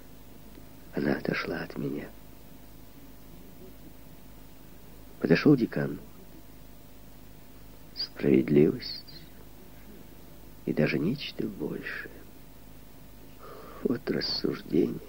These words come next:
женщин. Они никогда не бывают довольны. Её спасли от страшной смерти.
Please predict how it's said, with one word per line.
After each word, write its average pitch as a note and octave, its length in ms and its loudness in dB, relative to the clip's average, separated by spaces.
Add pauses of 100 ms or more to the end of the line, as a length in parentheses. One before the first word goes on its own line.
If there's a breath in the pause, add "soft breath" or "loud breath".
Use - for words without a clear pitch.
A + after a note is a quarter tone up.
(120)
женщин. - 800 -4 (2250 soft breath)
Они E3 220 12
никогда E3+ 440 12
не E3 140 12
бывают C3 500 12
довольны. E2+ 800 12 (1080)
Её A#2 180 12
спасли D3 420 12
от D3+ 100 8
страшной C3+ 460 12
смерти. F#2+ 760 8